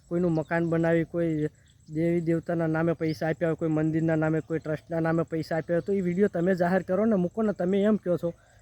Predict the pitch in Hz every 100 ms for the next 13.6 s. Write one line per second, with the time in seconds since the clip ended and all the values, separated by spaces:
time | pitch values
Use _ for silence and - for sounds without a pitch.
0 | _ 165 175 - 202 175 170 170 180 185
1 | 180 180 170 156 165 165 - 160 175 165
2 | 175 165 156 175 180 185 196 - 180 185
3 | - 180 175 156 160 160 170 - 165 165
4 | 165 160 160 135 143 165 170 160 156 151
5 | 147 151 160 151 160 156 139 143 156 165
6 | 156 147 156 147 - - - _ 165 185
7 | 180 175 185 165 170 165 170 180 170 -
8 | 175 170 170 165 156 156 170 170 - 170
9 | 160 147 - _ _ _ 143 143 165 175
10 | 180 165 175 170 160 156 156 156 165 165
11 | 160 170 - 160 165 165 156 156 147 170
12 | 165 165 151 156 - _ _ 185 165 160
13 | 180 185 226 285 196 113